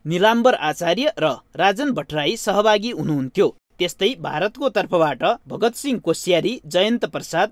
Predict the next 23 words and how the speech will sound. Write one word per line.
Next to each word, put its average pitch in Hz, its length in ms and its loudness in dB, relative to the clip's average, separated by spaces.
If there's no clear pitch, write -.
महेन्द्र 208 480 0
पी 202 240 -4
लामा 151 460 0
र 151 200 -2
बिसी 233 440 -2
उप्रेती 185 540 -2
समूहमा 240 540 0
सम्मिलित 165 460 -4
थिए। 175 200 0
दुई 190 160 4
हजार 240 260 4
पचहत्तर 214 520 -4
असार 220 400 0
सत्र 226 380 -2
गते 175 400 0
काठमाडौँमा 247 640 0
बसेको 240 560 2
नवौं 196 400 2
बैठकबाट 180 600 0
इपिजीले 269 540 -4
प्रतिवेदनलाई 190 960 0
अन्तिम 233 360 -2
रूप 190 200 2